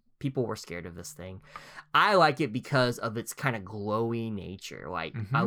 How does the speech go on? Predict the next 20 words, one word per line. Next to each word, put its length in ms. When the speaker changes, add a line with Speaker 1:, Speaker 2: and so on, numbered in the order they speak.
Speaker 1:
love 300
kinda 260
the 160
glow-in-the-dark-esque 1300
feel 320
it 80
has. 460
I 80
love 520
kind 220
of 60
the 80
pale 640
green 580
yellow 640
of 320
the 160
whole 240
bo-, 300
and, 180